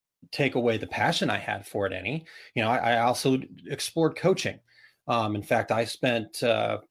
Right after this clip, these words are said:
I think it was about three years. I moved to Boston for three years because there were so many schools in one place. I figured I could get into college volleyball coaching that way. And I went all in. I moved out there.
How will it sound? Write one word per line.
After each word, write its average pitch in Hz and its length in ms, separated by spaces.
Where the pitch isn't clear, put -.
I - 80
think 185 160
it 175 40
was 123 100
about 107 200
three 131 220
years. 127 220
I 117 80
moved 139 260
to 151 60
Boston 123 520
for 104 140
three 113 240
years 101 240
because 107 480
there 120 100
were 110 60
so - 260
many 135 180
schools 131 440
in 113 80
one 113 180
place. 127 320
I 107 80
figured 113 320
I 107 80
could 98 220
get 131 180
into 120 380
college 117 440
volleyball 107 400
coaching 107 420
that 101 200
way. 143 300
And 135 100
I 185 120
went 190 180
all 147 240
in. 95 240
I 110 80
moved 131 300
out 120 240
there. 120 340